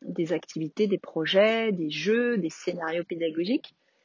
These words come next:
et du travail de groupe, et ça le mettait en valeur, et poum, c'était parti. Et, et c'était parti, et on l'arrêtait plus. Et, euh, tu vois, on a ce pouvoir incroyable de, de réveiller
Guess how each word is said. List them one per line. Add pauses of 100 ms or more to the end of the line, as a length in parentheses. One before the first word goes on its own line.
(1000)
et
du
travail
de
groupe,
et
ça
le
mettait
en
valeur,
et
poum,
c'était
parti. (540)
Et, (240)
et
c'était
parti,
et
on
l'arrêtait
plus. (1200)
Et,
euh, (1040)
tu
vois,
on
a
ce
pouvoir
incroyable
de,
de
réveiller